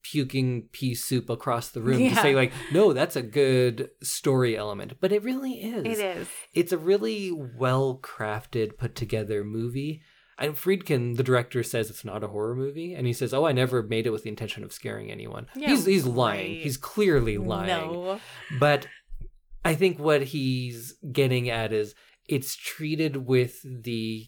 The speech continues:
Speaker 1: care and attention that horror movies usually aren't.
Speaker 2: Right.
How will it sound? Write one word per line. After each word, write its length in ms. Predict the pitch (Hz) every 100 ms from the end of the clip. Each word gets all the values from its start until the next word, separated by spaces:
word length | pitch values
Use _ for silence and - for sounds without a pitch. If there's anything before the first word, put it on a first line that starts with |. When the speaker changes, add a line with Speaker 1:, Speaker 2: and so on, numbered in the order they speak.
| _ -
Speaker 1:
care 440 | - 135 127 127 127
and 180 | 127 113
attention 800 | - - 117 120 139 120 127 - -
that 280 | 113 101
horror 320 | - - 117 113
movies 440 | 113 110 107 101
usually 400 | 110 107 107 98 -
aren't. 340 | 123 190 262 -
Speaker 2:
Right. 220 | 196